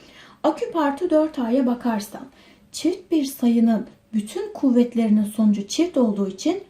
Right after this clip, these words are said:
burası çift oldu. Dört A'da içinde dört yani çift çarpanı olduğu için burası da çift olur. İki çift sayının toplamı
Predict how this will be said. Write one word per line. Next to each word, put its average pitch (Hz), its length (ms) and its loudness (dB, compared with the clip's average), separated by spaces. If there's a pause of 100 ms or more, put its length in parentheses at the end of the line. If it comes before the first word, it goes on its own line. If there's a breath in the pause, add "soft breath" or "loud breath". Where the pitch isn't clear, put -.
(240)
burası 269 560 0 (240)
çift - 360 -2
oldu. - 320 -12 (640 loud breath)
Dört 381 340 4
A'da 247 320 4
içinde 269 600 6
dört 240 300 4
yani 233 360 4
çift - 280 -4
çarpanı 254 480 2
olduğu 208 340 0
için 233 320 2
burası 214 340 -2
da 330 160 0
çift - 380 -6
olur. 214 400 -2 (400 loud breath)
İki - 260 -2
çift - 200 -8
sayının 214 520 2
toplamı 202 640 -4